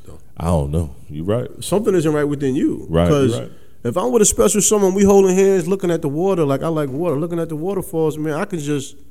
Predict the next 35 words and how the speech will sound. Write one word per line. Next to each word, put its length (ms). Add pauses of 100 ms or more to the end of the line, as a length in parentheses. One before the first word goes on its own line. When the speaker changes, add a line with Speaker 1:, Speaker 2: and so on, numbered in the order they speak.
(640)
Speaker 1:
don't 160
have 120
to 60
say 160
a 80
word. 440 (680)
You 100
know 80
what 60
I 40
mean? 140
You 60
just 200
enjoy 300
the 80
moment. 400 (560)
Speaker 2:
Yeah, 200
that's 180
real. 200 (260)
Speaker 1:
It 120
could 100
be 80
watching 460
a, 260
a 60
T 240
V 160
show 280
or 840
a 100
sporting 420
event, 300
whatever 260
you 160
like. 360